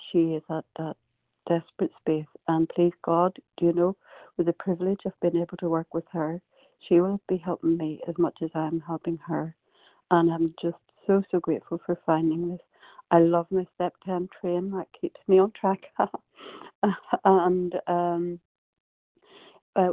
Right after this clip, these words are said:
what I've been doing recently, um, is my partners have very kindly agreed that we do FaceTime, that we see each other. Uh, what I was scared of is coming along to another convention, but not actually recognizing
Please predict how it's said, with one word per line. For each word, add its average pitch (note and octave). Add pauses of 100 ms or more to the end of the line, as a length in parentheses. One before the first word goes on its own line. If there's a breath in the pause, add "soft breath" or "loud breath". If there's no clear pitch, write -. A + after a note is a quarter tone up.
what F#3
I've -
been F#3
doing F3
recently, F#3+ (220)
um, F3
is F3
my E3+
partners G3+ (100)
have F#3 (100)
very F3 (100)
kindly F3
agreed E3+ (340)
that E3
we E3+
do E3+ (120)
FaceTime, A3
that -
we E3 (300)
see G3
each G3
other. G#3 (800 soft breath)
Uh, F3
what E3+
I F3
was F3
scared F3
of F3 (180)
is E3 (160)
coming F3
along E3+ (100)
to F#3+
another F3
convention, F3+
but F3 (100)
not F#3 (180)
actually F3+
recognizing G3+